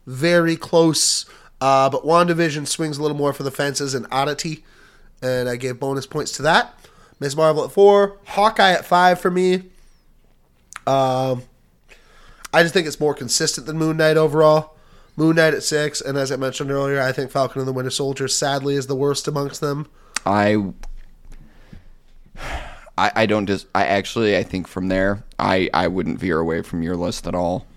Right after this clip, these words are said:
Speaker 2: I think mine's exactly the same. Falcon and the Winter Soldier seems to be the, the weakest link. Um, Moon Knight and Hawkeye, it depends on the day,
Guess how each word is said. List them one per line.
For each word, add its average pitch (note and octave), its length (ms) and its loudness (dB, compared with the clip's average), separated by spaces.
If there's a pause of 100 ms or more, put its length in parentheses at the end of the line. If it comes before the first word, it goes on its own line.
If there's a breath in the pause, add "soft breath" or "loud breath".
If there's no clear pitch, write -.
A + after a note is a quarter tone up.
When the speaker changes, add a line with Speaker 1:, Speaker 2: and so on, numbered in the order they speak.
(140)
Speaker 2:
I F#2+ 120 0
think F2+ 220 -4
mine's E2+ 260 -2
exactly D#2+ 460 -4
the F#2 100 -6
same. E2+ 280 -6
Falcon G2 340 0
and F#2+ 80 -2
the F2+ 60 -4
Winter E2+ 240 -4
Soldier D#2+ 460 -6
seems D#2+ 340 -8
to - 80 -8
be E2+ 120 -6
the, C#2+ 300 -4
the E2+ 120 -6
weakest D#2 440 -6
link. D#2+ 400 -4 (460 soft breath)
Um, D2+ 500 0
Moon A2+ 300 4
Knight G#2+ 420 2
and F2+ 440 -2 (120)
Hawkeye, G2+ 600 0 (600 soft breath)
it B2 120 -4
depends A#2+ 280 0
on G2+ 100 0
the F#2 60 -2
day, E2+ 320 -4